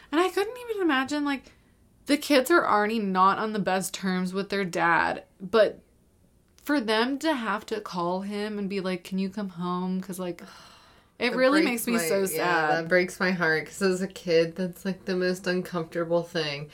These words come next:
Speaker 2: calling your parents and saying, "Come home."
Speaker 1: And being a parent to your parent at this point.
Speaker 2: Ugh, so sad.
Speaker 1: And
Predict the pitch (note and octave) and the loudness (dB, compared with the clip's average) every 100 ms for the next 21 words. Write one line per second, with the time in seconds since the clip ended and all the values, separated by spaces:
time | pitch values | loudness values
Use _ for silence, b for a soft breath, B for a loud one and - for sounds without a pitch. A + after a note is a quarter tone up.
0 | B B - F3 E3+ E3+ E3+ E3+ E3+ F3+ | B B -4 2 4 4 2 0 -2 -2
1 | E3 D#3+ E3 D#3+ F3 - D3+ C#3 C#3+ D#3+ | -2 -2 -4 -6 -8 -6 -4 -4 -6 -8
2 | D#3+ D3 D3+ C#3+ - - B B B B | -10 -10 -6 -6 -6 -10 B B B B
3 | A3 B3 A#3+ F#3+ G3 G3+ G3+ G3 G3 - | 0 0 0 0 0 0 -2 -4 -8 -4
4 | F#3+ F3+ D#3+ - _ - - G3 F3 F3 | -2 0 -4 -8 _ -12 -4 0 0 0
5 | F3+ E3 D3+ - D#3+ D#3+ D#3 - F2+ - | -2 -4 -4 -6 -8 -6 -8 -10 -14 -14
6 | - _ - F#3 D#3+ B B _ _ _ | -18 _ -12 -10 -10 B B _ _ _
7 | - F#3+ F3 E3+ D#3+ - - D3+ _ b | -14 -6 -6 -6 -12 -12 -14 -16 _ b
8 | b b - A3+ C4 A3 G3 F#3 | b b -4 2 4 4 2 0